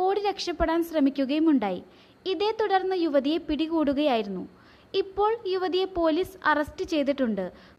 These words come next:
പോലീസുകാർ തടയാൻ നോക്കിയിട്ടും യുവതി തീ കൊളുത്താൻ ശ്രമിക്കുന്നതിൻ്റെ ചിത്രങ്ങളെല്ലാം സോഷ്യൽ മീഡിയയിൽ വൈറലായിട്ടുണ്ട്.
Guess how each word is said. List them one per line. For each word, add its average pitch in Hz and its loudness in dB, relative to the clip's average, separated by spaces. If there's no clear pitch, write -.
പോലീസുകാർ 403 0
തടയാൻ 349 2
നോക്കിയിട്ടും 294 2
യുവതി 262 2
തീ 381 4
കൊളുത്താൻ 339 0
ശ്രമിക്കുന്നതിൻ്റെ 294 2
ചിത്രങ്ങളെല്ലാം 277 -2
സോഷ്യൽ 381 0
മീഡിയയിൽ 311 0
വൈറലായിട്ടുണ്ട്. 277 0